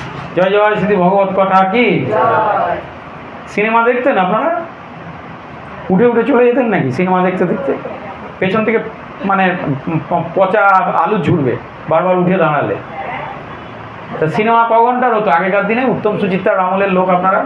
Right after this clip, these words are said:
Speaker 2: তিন ঘন্টা।
Speaker 1: তিন ঘন্টা, এখন মনে হয় দেড় ঘন্টার হয়। আগেকার দিনে তিন ঘন্টার সিনেমা হতো, তিন ঘন্টা আপনারা বসে থাকতেন।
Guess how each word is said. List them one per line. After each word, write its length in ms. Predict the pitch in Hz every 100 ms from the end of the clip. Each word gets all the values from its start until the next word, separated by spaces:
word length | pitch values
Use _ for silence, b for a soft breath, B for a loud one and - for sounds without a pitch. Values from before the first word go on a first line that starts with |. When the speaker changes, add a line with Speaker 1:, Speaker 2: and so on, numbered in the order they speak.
| -
Speaker 2:
তিন 220 | 185 180
ঘন্টা। 280 | 170 156 120 -
Speaker 1:
তিন 200 | 220 247
ঘন্টা, 260 | 190 175 156
এখন 220 | 165 202
মনে 160 | 208
হয় 80 | 220
দেড় 180 | 190 202
ঘন্টার 340 | 196 175 147
হয়। 120 | 120 - - - - - - - - -
আগেকার 300 | 160 202 226
দিনে 160 | 226 240
তিন 260 | 240 247 247
ঘন্টার 260 | 247 247
সিনেমা 340 | 247 262 254 240
হতো, 240 | 202 156
তিন 300 | 156 262 285
ঘন্টা 300 | 233 247 247
আপনারা 240 | 247 247
বসে 240 | 226 202 220
থাকতেন। 380 | 175 160 131